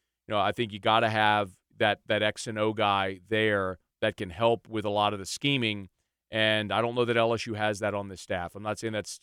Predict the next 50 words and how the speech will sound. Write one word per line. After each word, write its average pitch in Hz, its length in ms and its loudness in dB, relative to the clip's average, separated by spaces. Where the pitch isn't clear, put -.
directly 117 500 -2
why 107 300 2
they 104 120 -4
lost 104 440 -2
this 101 100 -10
ball 110 300 2
game, 95 240 -6
but 95 180 -4
it's 107 160 -4
certainly 117 260 2
something 107 260 -4
Will 110 220 0
Wade's 110 240 0
gonna 98 160 -6
have 107 240 0
to 113 80 -6
address, 104 400 -2
and 101 80 -16
you 90 80 -14
hope 120 220 0
that 117 140 0
L 117 180 2
S 107 120 -6
U 117 80 -12
can 101 140 -20
somehow 110 380 -4
find 110 280 -2
a 107 40 -4
way 107 160 0
to 104 80 -8
put 104 160 -10
together 107 260 -2
a 98 60 -10
great 110 240 0
game 110 240 0
on 104 140 -6
Wednesday 107 600 0
at 113 200 -2
Coleman 127 280 0
Coliseum, 120 760 0
uh, 104 80 -2
against 107 360 0
an 120 80 2
Alabama 113 420 2
team 113 220 -8
which 95 120 -10
already 120 280 0
routed 117 340 2
you 110 80 -6
once, 135 480 0